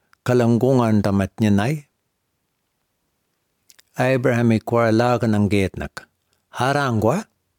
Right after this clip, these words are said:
Taylay na yanari na jagarangwal. Nanantora nga.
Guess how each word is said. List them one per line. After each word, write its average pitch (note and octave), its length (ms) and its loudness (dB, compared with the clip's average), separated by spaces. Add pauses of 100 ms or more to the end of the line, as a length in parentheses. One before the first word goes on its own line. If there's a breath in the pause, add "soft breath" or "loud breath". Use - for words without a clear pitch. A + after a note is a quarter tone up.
(600)
Taylay C3 460 0
na A2 160 2
yanari A#2 680 2
na B2 160 2
jagarangwal. A#2 880 -2 (1040)
Nanantora C#3 800 2
nga. E2 120 -6